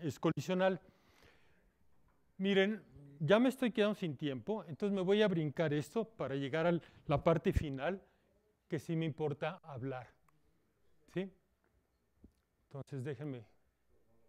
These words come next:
No, los cosmólogos son muy aburridos, todo el mundo lo conoce, ¿no?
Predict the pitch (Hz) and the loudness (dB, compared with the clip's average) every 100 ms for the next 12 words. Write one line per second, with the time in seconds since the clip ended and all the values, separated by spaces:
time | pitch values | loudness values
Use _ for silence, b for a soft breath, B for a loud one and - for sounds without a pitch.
0 | _ _ _ _ _ _ _ _ _ _ | _ _ _ _ _ _ _ _ _ _
1 | _ _ _ _ 196 190 _ _ 202 202 | _ _ _ _ _ _ _ _ _ _
2 | _ _ _ _ _ _ _ 220 240 226 | _ _ _ _ _ _ _ -4 0 0
3 | 220 - 214 214 190 196 180 170 127 131 | 0 -2 -4 -4 -6 -6 -4 -4 -4 -4
4 | 147 139 156 143 123 131 113 98 - 110 | -4 -4 -6 -6 -6 -8 -10 -14 -12 -8
5 | 135 131 135 135 180 | -6 -8 -8 -10 -10